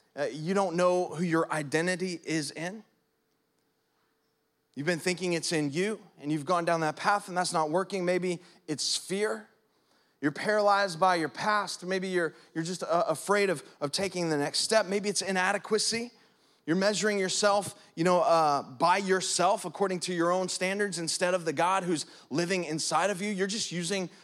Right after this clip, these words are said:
the wrong measurement. And all of us, by the way, are inadequate until God gets involved. And then we're more than conquerors through Jesus. Some of you, it's reluctance. It's reluctance. You're not sure when to go. You're not sure where to,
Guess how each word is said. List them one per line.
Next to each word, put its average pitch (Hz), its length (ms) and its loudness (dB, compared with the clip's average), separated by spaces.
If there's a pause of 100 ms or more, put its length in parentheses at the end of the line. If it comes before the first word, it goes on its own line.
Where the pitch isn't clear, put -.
(100)
the 160 160 2
wrong 165 320 2
measurement. 185 640 -4 (880)
And 170 100 2
all 233 260 6
of 196 140 4
us, 151 160 0
by 170 240 4
the 170 100 2
way, 156 360 0 (340)
are 160 320 2
inadequate 175 920 -4 (180)
until 156 280 -2
God 151 280 -2
gets 143 200 -10
involved. 123 380 -8 (720)
And 147 100 -2
then 180 120 2
we're 160 100 4
more 156 240 2
than 160 160 -2
conquerors 139 840 -4 (240)
through 165 220 0
Jesus. 139 580 -6
Some 208 260 -2
of 190 100 -2
you, 190 140 0
it's 165 180 -4
reluctance. 175 840 -4 (800)
It's - 120 -12
reluctance. 202 720 0 (680)
You're 151 80 0
not 190 180 2
sure 196 360 2
when 196 300 0
to 185 40 0
go. 196 200 2
You're 185 80 0
not 185 120 0
sure 196 180 0
where 185 120 4
to, 165 120 -2